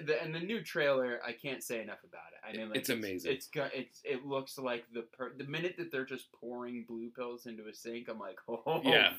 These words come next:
Speaker 1: fuck."
Speaker 2: Oh, yeah.
Speaker 1: Yeah.
Speaker 2: Not since, uh, what was it, uh, Mission Impossible Fallout,
Speaker 1: Yeah.
Speaker 2: have I watched a trailer on the basis of how good of a trailer it is so many times.
Speaker 1: Yeah.
Speaker 2: I think I've watched this, like, six, seven times by now.
Speaker 1: Yeah.
Speaker 2: And it's just, yeah, I,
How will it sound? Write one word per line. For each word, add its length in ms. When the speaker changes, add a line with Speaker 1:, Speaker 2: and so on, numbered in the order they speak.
Speaker 1:
fuck." 180
Speaker 2:
Oh, 160
yeah. 320
Speaker 1:
Yeah. 240
Speaker 2:
Not 260
since, 380
uh, 260
what 200
was 180
it, 80
uh, 260
Mission 260
Impossible 520
Fallout, 600
Speaker 1:
Yeah. 120
Speaker 2:
have 100
I 140
watched 520
a 140
trailer 640
on 160
the 80
basis 440
of 100
how 120
good 260
of 120
a 60
trailer 440
it 80
is 220
so 260
many 220
times. 400
Speaker 1:
Yeah. 160
Speaker 2:
I 60
think 160
I've 120
watched 220
this, 180
like, 140
six, 240
seven 220
times 240
by 160
now. 240
Speaker 1:
Yeah. 160
Speaker 2:
And 120
it's 160
just, 200
yeah, 160
I, 160